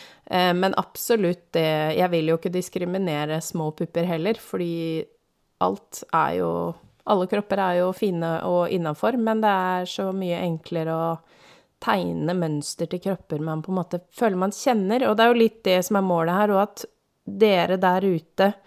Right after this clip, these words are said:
hvis dere kan klare å kartlegge hva deres særpreg er da,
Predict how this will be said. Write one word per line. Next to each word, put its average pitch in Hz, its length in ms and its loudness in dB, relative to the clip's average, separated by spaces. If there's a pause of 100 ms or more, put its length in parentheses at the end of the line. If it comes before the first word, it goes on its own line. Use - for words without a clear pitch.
(480)
hvis 214 140 2
dere 208 160 2
kan 226 160 0
klare 196 340 4
å 196 40 -8
kartlegge 180 800 -2
hva 175 480 0
deres 175 760 -2 (320)
særpreg 202 600 0
er 247 200 4
da, - 100 -2